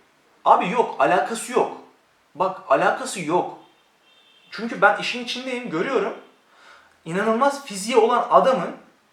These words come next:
şu kadar bilgisi yok. Tamam mı? Şu kadar bilgisi yok. "E abi," diyeceksin, "nasıl vücut yapmış ya bu adam?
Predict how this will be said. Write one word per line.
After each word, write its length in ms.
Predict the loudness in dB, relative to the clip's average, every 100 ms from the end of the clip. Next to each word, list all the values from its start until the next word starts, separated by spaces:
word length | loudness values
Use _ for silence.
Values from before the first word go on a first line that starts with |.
| _
şu 180 | -14 -2
kadar 280 | 4 4 2
bilgisi 360 | -4 -8 -6
yok. 160 | -6 -6 -10 -20 _ _ _ _ _ -2
Tamam 300 | 0 0 -2
mı? 80 | -12 -18 _ _ _ _
Şu 140 | -14 0
kadar 300 | 6 8 6
bilgisi 320 | 0 -4 -2
yok. 200 | -2 -2 -12 -20 -18 -8
"E 80 | 2
abi," 300 | 4 4 2
diyeceksin, 500 | -2 -4 -6 -10 -14 -18 -20 -6
"nasıl 340 | -6 -4 -4
vücut 240 | -6 -6 -4
yapmış 440 | -4 -4 -10 -6
ya 220 | -2 0
bu 100 | 4
adam? 280 | 4 4 0